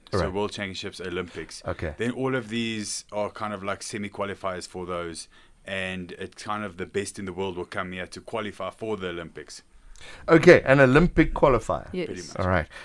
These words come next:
Speaker 2: Uh, you're also off to the Africa Games soon.
Speaker 3: Yes.
Speaker 2: Is that an Olympic qualifier as well?
Speaker 3: No, that, that isn't.
Speaker 2: That's ridiculous.
Speaker 3: <laughs>
Speaker 2: It's not, so
Speaker 3: Yeah, so for the, for the Olympics,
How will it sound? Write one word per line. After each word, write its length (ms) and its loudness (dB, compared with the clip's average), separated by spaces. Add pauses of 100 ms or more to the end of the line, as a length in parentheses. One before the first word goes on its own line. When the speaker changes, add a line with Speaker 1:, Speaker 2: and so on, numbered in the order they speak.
(140)
Speaker 2:
Uh, 160 8 (160)
you're 240 8
also 260 8
off 120 4
to 100 0
the 80 10
Africa 300 4
Games 340 6
soon. 240 -10 (400)
Speaker 3:
Yes. 420 0
Speaker 2:
Is 200 4
that 180 12
an 120 6
Olympic 360 2 (140)
qualifier 400 6
as 100 0
well? 300 -2 (340)
Speaker 3:
No, 280 0
that, 300 0
that 180 0
isn't. 520 -6 (160)
Speaker 2:
That's 300 -10
ridiculous. 560 6 (480)
Speaker 3:
<laughs> 0 - (1160)
Speaker 2:
It's 180 -6
not, 200 10 (180)
so 280 8
Speaker 3:
Yeah, 240 8
so 160 6
for 160 2
the, 220 8
for 160 2
the 120 8
Olympics, 520 2